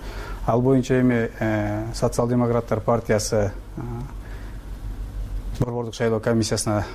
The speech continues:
даттануу ниетин билдиришкен экен. Анын арыздар келип түшсө, анан биз маалыматтарды алып, андан кийин иш алып барабыз да.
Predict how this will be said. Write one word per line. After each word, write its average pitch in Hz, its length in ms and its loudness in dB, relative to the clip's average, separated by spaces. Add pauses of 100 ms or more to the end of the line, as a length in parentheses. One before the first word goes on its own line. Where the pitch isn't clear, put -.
(100)
даттануу 110 440 4
ниетин 110 380 4
билдиришкен 113 440 2
экен. 160 200 2
Анын 110 400 2 (160)
арыздар 107 400 4
келип 107 200 2
түшсө, - 220 0
анан 101 160 2
биз - 200 -6
маалыматтарды 104 600 2
алып, 110 200 4 (640)
андан 98 260 4
кийин 107 280 4
иш - 240 0
алып 98 160 2
барабыз - 340 -2
да. 143 100 2